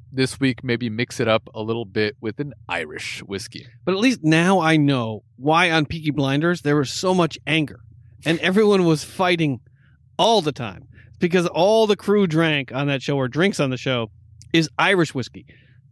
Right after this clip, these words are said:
Speaker 2: I mean, and, and the, actually the majority of the show is them sitting down somewhere drinking Irish whiskey. So that explains why they're so angry all the
Speaker 1: That
Speaker 2: time.
Speaker 1: sounds like a good show.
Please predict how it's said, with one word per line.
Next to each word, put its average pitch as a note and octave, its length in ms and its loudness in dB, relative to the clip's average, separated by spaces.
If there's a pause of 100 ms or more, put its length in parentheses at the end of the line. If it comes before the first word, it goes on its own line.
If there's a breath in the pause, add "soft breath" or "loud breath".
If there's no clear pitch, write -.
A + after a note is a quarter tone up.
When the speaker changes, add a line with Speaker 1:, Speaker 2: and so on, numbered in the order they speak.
(160)
Speaker 2:
I D3 60 2
mean, D#3+ 160 4
and, D#3 240 4
and D#3+ 160 2
the, D3 160 0 (140)
actually D#3 300 0
the C#3+ 80 0
majority F3 440 2
of D#3 80 0
the D3 80 -2
show D#3+ 320 2
is C#3 140 -2
them C#3+ 140 0
sitting D3+ 320 0
down C#3 200 0
somewhere C3+ 560 0 (720 soft breath)
drinking D#3+ 380 2
Irish D3 320 2
whiskey. B2+ 320 -2
So D#3 160 2
that F#3+ 200 4
explains F#3 640 -2
why D3+ 320 -2
they're D3+ 140 2
so C#3 180 -2
angry C#3 340 0
all B2 80 0
the A#2+ 80 -4
Speaker 1:
That A2+ 80 -10
Speaker 2:
time. A2+ 60 -6
Speaker 1:
sounds A2+ 100 -12
like C3 120 -8
a B2+ 40 -12
good D3 160 -10
show. C4+ 220 -10